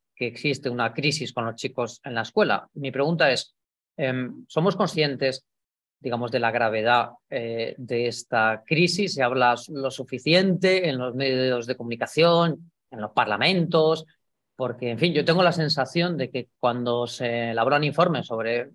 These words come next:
la brecha de sexo en, en la educación, casi siempre, eh, se refieren a, pues, por ejemplo, el bajo porcentaje de chicas en carreras, em, tecnológicas, carreras stem,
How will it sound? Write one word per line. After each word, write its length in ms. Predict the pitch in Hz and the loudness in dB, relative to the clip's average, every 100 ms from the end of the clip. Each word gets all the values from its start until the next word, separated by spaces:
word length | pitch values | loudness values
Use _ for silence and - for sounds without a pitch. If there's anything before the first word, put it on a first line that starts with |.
| - | -8
la 100 | - | -2
brecha 260 | 185 196 | 0 2
de 60 | 180 | 0
sexo 320 | 165 196 170 | 2 -4 -2
en, 60 | 160 | -4
en 120 | 156 | -2
la 80 | 143 | -2
educación, 380 | 139 139 - 123 _ _ _ _ _ | -2 -2 -4 -6 _ _ _ _ _
casi 240 | 131 131 | -4 -4
siempre, 480 | 113 147 151 196 185 - | 0 0 2 0 -2 -8
eh, 200 | 165 120 | -4 -2
se 120 | 135 | 0
refieren 480 | 123 120 139 143 151 151 | 0 2 2 2 0 0
a, 320 | 135 151 - _ _ _ | 2 2 -2 _ _ _
pues, 120 | 123 | -16
por 120 | - 117 | -8 -6
ejemplo, 240 | 135 127 | -2 0
el 100 | 123 | 2
bajo 300 | 127 131 131 | 2 2 2
porcentaje 420 | 139 131 123 127 | 0 0 -2 -2
de 80 | 120 | -4
chicas 480 | 139 165 160 147 135 | -2 0 2 2 0
en 100 | 123 | -4
carreras, 800 | 127 127 120 117 113 110 110 - | -2 0 2 2 2 0 -6 -12
em, 500 | 123 113 110 110 110 | -10 -8 -6 -6 -6
tecnológicas, 840 | 123 113 131 147 165 156 160 160 - | -6 -2 0 0 0 0 2 2 -2
carreras 340 | 117 113 - | -4 -4 -4
stem, 480 | 113 - 170 175 175 | -14 -2 -2 -2 -10